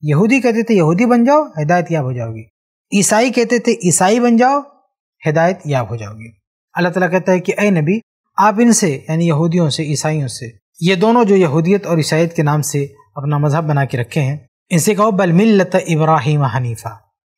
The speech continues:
बल्कि इब्राहीम अलैहिस्सलाम की जो मिल्लत है, इब्राहीम अलैहिस्सलाम का जो तरीका है, उस पर आओ, ये सही तरीका है, ये सही रास्ता है। वमा काना मिनल मुशरिकीन,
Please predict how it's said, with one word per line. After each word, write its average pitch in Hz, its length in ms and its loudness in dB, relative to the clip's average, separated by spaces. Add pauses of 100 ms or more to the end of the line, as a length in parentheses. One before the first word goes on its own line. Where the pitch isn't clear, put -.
(220)
बल्कि 170 320 0
इब्राहीम 185 420 2
अलैहिस्सलाम 185 500 0
की 180 100 -4
जो 151 140 -2
मिल्लत 143 420 0
है, 143 140 -4 (340)
इब्राहीम 165 520 2
अलैहिस्सलाम 170 420 2
का 165 120 0
जो 147 100 -2
तरीका 143 440 -2
है, 139 220 -2 (480)
उस 208 200 0
पर 254 200 2
आओ, 247 560 2 (320)
ये 185 440 2
सही 175 260 -2
तरीका 143 420 -2
है, 117 260 -8 (420)
ये 180 300 2
सही 208 480 0
रास्ता 156 360 0
है। 147 160 -2 (300)
वमा 156 280 2
काना 156 360 -2
मिनल 143 320 0
मुशरिकीन, 147 680 -4